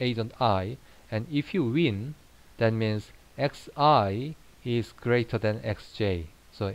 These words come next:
if X I is greater than X J, that means your performance is better than, uh, the other. So then,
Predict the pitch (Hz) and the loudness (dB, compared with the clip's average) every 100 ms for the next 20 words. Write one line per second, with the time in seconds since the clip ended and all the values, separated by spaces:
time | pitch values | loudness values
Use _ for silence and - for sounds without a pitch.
0 | 135 - 123 131 - - 147 143 123 113 | -8 -8 -4 -4 -4 -4 0 2 0 -4
1 | - 117 107 107 104 110 101 - 160 143 | -2 -2 -2 -4 -6 -8 -10 -4 0 0
2 | 120 117 110 101 - 117 107 - 107 - | 0 0 -2 -4 -8 -6 -4 -2 -6 -4
3 | 104 98 104 - 104 98 95 95 95 - | -8 -6 -8 -6 -4 -2 -2 -6 -8 -16
4 | - - 104 92 90 95 160 - - 107 | -20 -10 -4 -2 -2 -8 -14 -20 -6 0
5 | 127 147 107 139 - - - - - 131 | 2 2 0 -2 -10 -20 -20 -16 -4 0
6 | 120 120 117 113 | 2 0 -2 -6